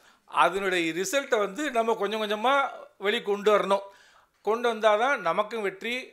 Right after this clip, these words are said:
நமக்கு பாடம் எடுத்து கொடுத்த ஆசானாக விளங்கிய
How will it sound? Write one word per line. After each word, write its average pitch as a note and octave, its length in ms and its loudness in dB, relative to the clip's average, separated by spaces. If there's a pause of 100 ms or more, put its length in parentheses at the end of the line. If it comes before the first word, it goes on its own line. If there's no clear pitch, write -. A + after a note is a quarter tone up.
நமக்கு E3+ 640 -6 (1160)
பாடம் G3 280 2
எடுத்து F3 340 -6
கொடுத்த F#3 480 -2
ஆசானாக F3+ 600 0
விளங்கிய E3 640 -4